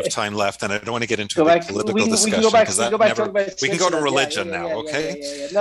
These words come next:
Speaker 2: no, we can
Speaker 1: <laughs>
Speaker 2: go, we can go back talk about Switzerland, sure.
Speaker 1: <laughs> But, so one of the things that, um, you know, I'm always mindful of because of my background in the industry is as Europe opens up, gonna need more and more supply. And Tilray's, you know, set up in Portugal and it's been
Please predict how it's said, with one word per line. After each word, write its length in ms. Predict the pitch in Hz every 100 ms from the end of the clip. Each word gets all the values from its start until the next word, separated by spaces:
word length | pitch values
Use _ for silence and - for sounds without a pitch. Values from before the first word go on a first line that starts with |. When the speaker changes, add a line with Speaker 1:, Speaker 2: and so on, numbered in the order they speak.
| 208
Speaker 2:
no, 80 | 190
we 60 | 190
can 80 |
Speaker 1:
<laughs> 40 | 214
Speaker 2:
go, 40 |
we 100 | 220 277
can 60 |
go 100 | 285
back 180 | 262 226
talk 120 | 220
about 180 | 202 170
Switzerland, 420 | - 160 - - _ -
sure. 140 | - - _ -
Speaker 1:
<laughs> 220 | 131 -
But, 160 | 165 - 151 185 165
so 240 | - 202 - _ -
one 220 | 139 180
of 240 | 208 208
the 80 | 175
things 300 | 160 160 143
that, 200 | 135 110 -
um, 680 | 107 107 107 104 101 104 107 - - - - - 165
you 80 |
know, 140 | 113 101
I'm 200 | 120 123
always 320 | 113 110 98
mindful 480 | 95 104 113 - 92
of 140 | 92
because 260 | 107 - 98
of 80 | 87
my 120 | 101
background 340 | 110 87 - 85
in 60 |
the 80 | 87
industry 440 | 92 95 - 87 - - - - -
is 760 | 120 113 110 - - - - _ _ _
as 280 | 135 175 175
Europe 260 | 139 123 123
opens 360 | 113 113 101
up, 220 | 101 - -
gonna 160 | 98
need 120 | 95
more 160 | 92 95
and 80 | 92
more 140 | 85
supply. 440 | - - - 85 80
And 200 | 85 -
Tilray's, 640 | - 160 147 131 117 -
you 60 |
know, 100 | 98 95
set 220 | - 101
up 120 | -
in 80 | 113
Portugal 640 | - 98 - 92 98 98
and 80 | 92
it's 100 | -
been 300 | 92 92